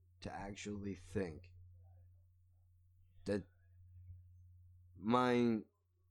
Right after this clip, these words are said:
fucking physical disability wasn't going to haunt me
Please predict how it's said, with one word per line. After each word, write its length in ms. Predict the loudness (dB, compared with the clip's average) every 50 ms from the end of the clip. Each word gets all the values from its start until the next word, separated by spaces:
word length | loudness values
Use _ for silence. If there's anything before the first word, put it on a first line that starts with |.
| _ _ _ _ _ -20 -18 -8 -4
fucking 480 | -4 -4 -2 -2 -4 -4 -4 -4 -6 -8 -12 -16 -18 -14 -6 0
physical 680 | 0 2 2 2 0 0 0 2 2 0 -2 -4 -8 -14 -18 -18 -14 -14 -14 -14 -14 -18 -20 -20 -20 -20 -20 -20 -20 -14 -10 -8 -4
disability 880 | 0 0 0 0 0 0 4 4 6 6 6 4 2 0 -4 -6 -8 -10 _ _ _ _ _ _ _ _ -20 -20 -20 -20 -20 -20 -16 -10
wasn't 640 | -8 -4 2 4 4 4 6 4 4 2 2 0 0
going 460 | 2 4 4 6 4 4 2 2 0
to 440 | 0 2 2 2 2 2 0 -2 -4 -10 _ _ _ _ _ _ _ -12
haunt 380 | -4 0 2 4 4 4 2 2
me 340 | 2 2 2 2 0 -2